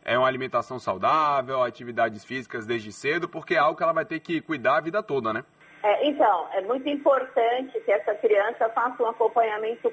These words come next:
Speaker 2: contínuo, assim, bem rigoroso. E pra essa criança, necessariamente, não só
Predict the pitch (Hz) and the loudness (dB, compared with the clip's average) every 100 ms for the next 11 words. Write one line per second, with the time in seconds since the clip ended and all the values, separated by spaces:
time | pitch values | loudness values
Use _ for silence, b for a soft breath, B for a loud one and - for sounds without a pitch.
0 | - 262 285 359 - - 269 294 269 220 | 2 2 2 0 -12 -8 -4 0 0 0
1 | - 233 214 233 294 294 233 269 240 220 | -2 -4 2 2 2 -2 2 4 6 4
2 | 214 208 190 190 - 220 214 240 320 311 | 2 0 -2 0 2 2 2 -2 -4 -8
3 | 302 240 233 254 262 - 190 196 226 226 | -6 -2 -2 -2 -6 -8 -6 -4 -2 2
4 | 240 226 220 254 - 240 247 302 - 262 | 2 4 0 -2 -2 0 0 -2 2 6
5 | 294 262 - | 6 2 -4